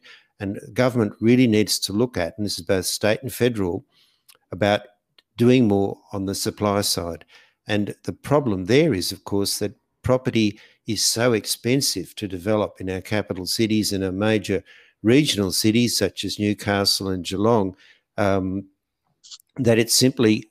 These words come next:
not affordable for them to do that. And they throw millions at it, and you'd only end up building a few properties. So I guess the, the, you know, the bigger question is, how on earth can we regionalise? We, we've got to stop moving into these big, huge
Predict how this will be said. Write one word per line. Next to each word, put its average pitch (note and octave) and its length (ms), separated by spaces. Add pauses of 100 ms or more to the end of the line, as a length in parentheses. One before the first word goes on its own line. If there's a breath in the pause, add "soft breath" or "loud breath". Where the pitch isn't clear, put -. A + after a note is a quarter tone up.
(120)
not A2 400
affordable G2+ 560
for - 120
them F#2+ 200
to - 120
do A2 260
that. F#2+ 280
And G2 100
they G2+ 140
throw G2+ 360
millions G#2 600
at F#2 160
it, G#2 160
and G#2+ 80
you'd G2+ 140
only G#2 320
end G2+ 120
up F#2 160
building F#2+ 320
a E2+ 60
few F#2+ 280
properties. G2 640 (460 loud breath)
So G#2+ 540
I G#2 80
guess A#2+ 260
the, A2 200 (240)
the, A2 140
you A#2 200
know, G2+ 100
the F#2+ 120
bigger A2 260
question G2 480
is, F#2+ 180 (260 loud breath)
how B2+ 300
on G#2+ 220
earth G2+ 300
can G2 140
we G2 120
regionalise? F#2+ 720
We, G2+ 220 (120)
we've G#2+ 200
got B2+ 140
to C3+ 80
stop - 520 (480 soft breath)
moving A#2+ 400
into G2+ 260
these F#2+ 260
big, A2+ 400
huge G#2 640